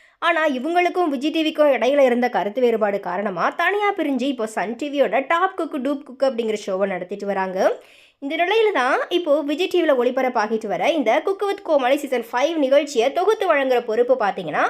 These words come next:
ரக்ஷன் and மணிமேகலை எடுத்து பண்ணிட்டு வராங்க. இதுல போட்டியாளர்கள் and கோமாளிகள் இந்த மாதிரி வழக்கமா இருந்தாலும், இது வரைக்கும் இருந்த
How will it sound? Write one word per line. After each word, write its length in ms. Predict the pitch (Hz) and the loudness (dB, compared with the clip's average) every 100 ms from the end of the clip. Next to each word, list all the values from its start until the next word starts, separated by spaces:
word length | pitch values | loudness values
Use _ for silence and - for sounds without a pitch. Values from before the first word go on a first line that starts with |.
| - | 0
ரக்ஷன் 440 | 302 302 - 392 | -2 -2 -2 0
and 140 | 302 | 2
மணிமேகலை 600 | 240 196 214 262 185 180 | 2 0 0 0 0 0
எடுத்து 280 | 226 175 196 | 0 -2 -6
பண்ணிட்டு 300 | 190 165 170 | -8 -10 -8
வராங்க. 460 | 180 175 175 220 - _ _ _ _ | -6 -6 -6 -8 -8 _ _ _ _
இதுல 240 | 320 370 330 311 | -4 0 2 2
போட்டியாளர்கள் 600 | 285 302 294 294 277 285 | 2 0 2 4 4 4
and 160 | 285 247 | 2 -2
கோமாளிகள் 580 | 240 220 269 262 220 247 | -2 -2 2 2 4 2
இந்த 180 | 214 | 2
மாதிரி 340 | 190 202 202 214 | -2 -2 0 0
வழக்கமா 540 | 170 202 220 220 202 | 0 0 0 -2 -2
இருந்தாலும், 580 | 196 220 208 165 302 - | 0 0 0 2 0 0
இது 220 | 349 453 | 0 2
வரைக்கும் 380 | 453 403 381 349 | 4 2 2 0
இருந்த 300 | 285 254 254 | 0 0 -2